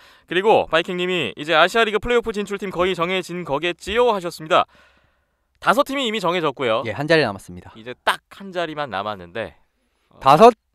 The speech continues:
Speaker 2: 팀 중에 이제 사, 오, 이는 이번 주에 다, 지난주에 다 정해졌습니다.
Speaker 1: 예.
Speaker 2: 이제 데-,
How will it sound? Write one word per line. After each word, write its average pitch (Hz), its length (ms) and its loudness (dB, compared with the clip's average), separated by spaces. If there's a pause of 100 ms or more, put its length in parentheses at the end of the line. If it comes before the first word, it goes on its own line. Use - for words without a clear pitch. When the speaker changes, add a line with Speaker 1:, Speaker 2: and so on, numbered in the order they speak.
Speaker 2:
팀 208 340 -2
중에 185 240 0
이제 131 240 2
사, 226 240 8
오, 277 180 6
이는 214 240 0
이번 156 300 0
주에 190 180 2
다, 104 220 0 (100)
지난주에 208 420 4
다 117 140 2
정해졌습니다. 87 680 -14
Speaker 1:
예. 87 340 -4 (120)
Speaker 2:
이제 95 260 -4 (260)
데-, - 80 -6